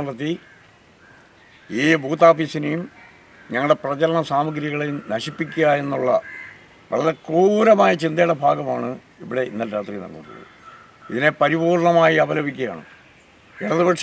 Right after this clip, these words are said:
ജനാധിപത്യ മുന്നണിക്ക് വൻപിച്ച ഭൂരിപക്ഷമുള്ള ഒരു പ്രദേശമാണ് പത്തിയൂര്. അവിടെ ഈ കാണിക്കുന്നത് കൊണ്ടൊന്നും ഞങ്ങളെ പുറകോട്ടടിപ്പിക്കാനോ അല്ലെങ്കിൽ ഞങ്ങളെ പിന്തിരിപ്പിക്കാനോ അല്ലെങ്കിൽ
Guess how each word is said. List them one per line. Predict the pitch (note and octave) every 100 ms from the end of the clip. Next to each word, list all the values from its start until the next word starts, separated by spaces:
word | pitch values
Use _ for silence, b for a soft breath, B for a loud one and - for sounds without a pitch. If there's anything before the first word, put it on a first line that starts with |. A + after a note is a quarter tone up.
| E3+
ജനാധിപത്യ | D#3 E3 F3 E3 E3
മുന്നണിക്ക് | D#3 D#3+ D3+ E3+ F#3+ - - - - - - -
വൻപിച്ച | B2 F3+ G3+ G3+ G#3+ E3+
ഭൂരിപക്ഷമുള്ള | E3+ G3 F#3+ - D#3 D3+ C3 - - _ _ _ - B2+
ഒരു | C3+
പ്രദേശമാണ് | C3+ D3+ D3+ C3+ A#2 A2 G2
പത്തിയൂര്. | - F2+ D#2+ - _ _ _ _ _ _ - - C#3
അവിടെ | F3+ G3+ F#3 - _ _ - - - - C3+
ഈ | E3+ G3 G3 -
കാണിക്കുന്നത് | E3+ F3+ E3+ F3 F3+
കൊണ്ടൊന്നും | E3+ D#3+ D#3 D#3 C3+ - - - B2
ഞങ്ങളെ | D3+ E3 D3+
പുറകോട്ടടിപ്പിക്കാനോ | D3+ E3 D3+ C3+ C#3 D3 C3 A#2+ F2 - A2
അല്ലെങ്കിൽ | D3 D3+ C#3+
ഞങ്ങളെ | C3+ D3+ D3 C3 - - - - -
പിന്തിരിപ്പിക്കാനോ | F3+ G3 G3 F3 D#3 D3+ B2+ F#2+ - -
അല്ലെങ്കിൽ | B2+ D#3 E3+